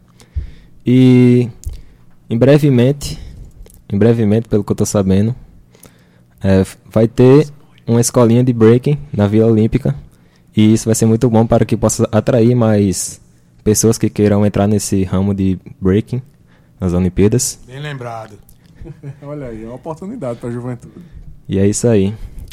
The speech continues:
Speaker 1: O break vai ser olhado com outros olhos.
Speaker 3: Agradeço, Felipe, agradeço o Mazuki mais uma vez. O Fala Juventude tá sempre de portas abertas pra vocês.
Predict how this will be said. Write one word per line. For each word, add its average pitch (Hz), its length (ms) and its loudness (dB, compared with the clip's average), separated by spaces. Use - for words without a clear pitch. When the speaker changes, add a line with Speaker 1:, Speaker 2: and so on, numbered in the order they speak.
Speaker 1:
O 101 80 -4
break 101 300 0
vai 110 500 2
ser - 180 -2
olhado 110 260 2
com 117 100 -4
outros 117 280 0
olhos. 98 400 -2
Speaker 3:
Agradeço, 143 640 -8
Felipe, 139 520 -8
agradeço 123 420 -6
o - 40 -4
Mazuki 120 440 -4
mais 117 200 -6
uma 120 160 -8
vez. 110 400 -8
O 131 100 -10
Fala 131 280 -4
Juventude 127 480 -8
tá 123 100 -8
sempre 127 280 -10
de 127 100 -12
portas 127 260 -10
abertas 117 400 -6
pra 113 140 -10
vocês. 110 640 -10